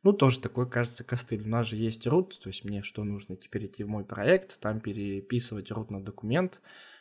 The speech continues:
э, а я вроде как и не нужно, в общем, непонятно.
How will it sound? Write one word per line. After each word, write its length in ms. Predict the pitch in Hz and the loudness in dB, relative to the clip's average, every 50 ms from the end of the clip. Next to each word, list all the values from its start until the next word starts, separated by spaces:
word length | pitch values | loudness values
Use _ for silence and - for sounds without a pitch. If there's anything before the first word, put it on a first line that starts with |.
| _ - | _ -14
э, 40 | - | -10
а 580 | 101 101 98 95 95 90 90 87 - - - 92 | -10 -8 -8 -8 -10 -10 -12 -12 -12 -10 -8 -6
я 160 | 98 98 107 | -4 -4 -4
вроде 480 | 107 101 117 131 117 113 117 110 113 - | -4 -6 -12 -12 -10 -6 -4 -6 -6 -6
как 200 | - 113 - - | -10 -8 -2 0
и 80 | 120 110 | 2 2
не 120 | 113 110 | 4 4
нужно, 440 | 110 117 160 196 190 190 160 147 120 | 6 6 6 6 4 2 0 0 0
в 60 | 104 | 0
общем, 320 | 131 131 - - 113 110 | -2 -4 -2 -2 2 2
непонятно. 560 | 120 123 123 131 127 117 110 92 - - - | 2 4 4 4 2 2 2 -2 -4 -10 -18